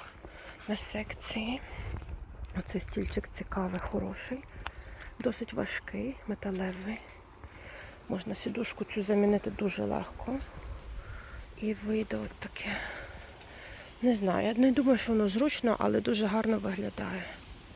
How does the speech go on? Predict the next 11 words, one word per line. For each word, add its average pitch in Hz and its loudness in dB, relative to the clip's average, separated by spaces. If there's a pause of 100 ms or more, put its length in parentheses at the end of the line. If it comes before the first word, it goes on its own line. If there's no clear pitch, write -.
(880)
Як 208 -4
вам 208 -4
таке? - -4 (1500)
І 262 0
ще - 2
в 226 2
нас 220 2
одна 226 2
купа - -2
виставилась 226 2
свіженька. 226 0